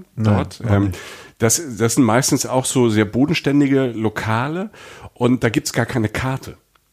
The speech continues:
Speaker 2: Das ist eher
Speaker 1: Ach
Speaker 2: so,
Speaker 1: doch, das
Speaker 2: du,
Speaker 1: hab ich gesehen,
Speaker 2: ja,
Speaker 1: ja,
Speaker 2: du,
Speaker 1: ja.
Speaker 2: du gehst, du gehst dort rein und keine Ahnung, in meiner Vorstellung si-, ist halt Mutti und Vati sitzen halt da in
Speaker 1: Ja,
Speaker 2: der
Speaker 1: ja,
Speaker 2: Küche
Speaker 1: genau.
Speaker 2: und kochen noch.
Speaker 1: Ja.
Speaker 2: Und es gibt halt einfach ein Menü an dem Abend. Es
Speaker 1: Ja.
Speaker 2: gibt einfach ein Menü. Und also in Italien gibt's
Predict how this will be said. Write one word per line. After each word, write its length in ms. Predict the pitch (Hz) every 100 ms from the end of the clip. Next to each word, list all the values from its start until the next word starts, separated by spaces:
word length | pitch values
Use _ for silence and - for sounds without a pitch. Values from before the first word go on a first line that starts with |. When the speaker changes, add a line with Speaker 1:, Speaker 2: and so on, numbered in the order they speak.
| _ _ _ _ -
Speaker 2:
Das 160 | 95
ist 160 | 156 -
eher 180 | 139 131
Speaker 1:
Ach 60 |
Speaker 2:
so, 140 | 123 127
Speaker 1:
doch, 60 | -
das 120 | 117
Speaker 2:
du, 60 |
Speaker 1:
hab 80 | 110
ich 80 | 92
gesehen, 280 | 101 98 90
Speaker 2:
ja, 180 | 120 101
Speaker 1:
ja, 60 |
Speaker 2:
du, 100 | 95
Speaker 1:
ja. 40 | 113
Speaker 2:
du 160 | 101
gehst, 320 | 101 131 -
du 60 | 117
gehst 260 | 113 135 120
dort 160 | 104
rein 380 | 92 117 165 180
und 180 | - 117
keine 260 | 110 120 117
Ahnung, 140 | 127
in 60 | 113
meiner 200 | 107 123
Vorstellung 560 | - 127 131 123 123
si-, 160 | 110 120
ist 260 | - 117 123
halt 300 | 117 - 101
Mutti 260 | 123 -
und 80 | 117
Vati 380 | - 127 143 139
sitzen 400 | 113 123 - 120
halt 140 | 113
da 20 | 107
in 60 |
Speaker 1:
Ja, 60 | 107
Speaker 2:
der 80 | 107
Speaker 1:
ja, 60 | 101
Speaker 2:
Küche 140 | 95
Speaker 1:
genau. 100 | 107
Speaker 2:
und 80 | 101
kochen 240 | - -
noch. 120 | 110 101
Speaker 1:
Ja. 60 | - - -
Speaker 2:
Und 60 |
es 80 | 113
gibt 220 | 165 -
halt 160 | 143 139
einfach 420 | 123 135 147 92 -
ein 200 | 131 139
Menü 220 | 135 143
an 80 | 110
dem 120 | 85
Abend. 400 | 73 - - _ _ _
Es 100 | 113
Speaker 1:
Ja. 60 | 101
Speaker 2:
gibt 100 | 123
einfach 320 | 143 135 147
ein 140 | 135
Menü. 320 | 127 127 107 - - - - - - -
Und 320 | - 104 104 98
also 200 | 110 113
in 100 | 110
Italien 380 | 104 107 127
gibt's 240 | 123 -